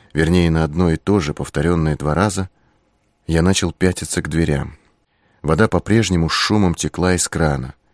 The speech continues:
Я отворил дверь, тихо выскользнул в коридор и осторожно ее закрыл. Из комнаты доносился слабый шум воды, звяканье бутылок. Вдруг эти звуки прекратились. В коридоре горели длинные потолочные лампы.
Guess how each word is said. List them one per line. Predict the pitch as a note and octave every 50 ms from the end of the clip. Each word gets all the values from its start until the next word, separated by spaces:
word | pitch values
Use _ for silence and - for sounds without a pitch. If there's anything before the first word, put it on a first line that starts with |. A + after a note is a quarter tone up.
| _ _ _ _ _ _
Я | - D2 D#2+ E2+ E2
отворил | - - - - D2+ D#2 D#2 D#2+ D2+
дверь, | C#2 D2 D#2+ G2 G#2 G2+ G#2+ - _ _ _ _ _ _
тихо | - - A#2 A2 - G2+
выскользнул | F#2 A2 A2 - - - G2 F2+ D#2+ F2+ F2+ E2+
в | - -
коридор | - D#2 D#2+ D2+ D2+ G#2 A#2 A#2 - -
и | E2+
осторожно | E2 D#2 - - E2+ E2 F#2 G2 F2+ E2+ E2+
ее | E2 D#2+ E2+ E2
закрыл. | C#2+ E2 - - - C#2 C2+ B1 - _ _ _ _ _ _ _ _ _ _ _ _ _ _ _
Из | - D#2 - -
комнаты | - A2 A#2 A#2 G#2+ G2+ - F2+
доносился | D#2+ F2 E2 E2 E2 - - G#2 G#2 - - F2
слабый | - - E2+ F2 F#2+ F2 F2 E2+
шум | - - - F#2 F2 D#2
воды, | C#2 D#2 D2+ B1 C2+ F2+ G2+ G#2+ G#2 - _ _ _ -
звяканье | D2+ D2+ E2+ F2+ F#2+ - F2 F2 F2 E2+
бутылок. | D2+ E2 - - D#2+ C#2 G#1+ - - - - - _ _ _
Вдруг | - C#2 C#2+ F#2+ G#2+ - - - - - _ _ _ _
эти | F2+ F#2 - G2
звуки | F2+ E2 F2+ G2+ G#2+ - -
прекратились. | - - F#2 F2 - F#2+ F#2 - - - C#2+ A1 G1+ - - - - _ _ _ _ _ _ _ _ _ _ _ _ _
В | _ -
коридоре | - F2+ F2 F#2+ G#2+ C3 B2 G#2
горели | E2 F2+ E2 F#2 G#2+ G#2+ F#2+
длинные | E2+ D2+ D#2+ D#2+ G#2 A2+ A2+ G#2 F#2+ F#2 E2
потолочные | - D2+ - E2 D#2+ F2+ F#2 - - D2+ D2+ D2+
лампы. | D2 D#2+ G2 G2+ F#2 D2+ - - C#2+ -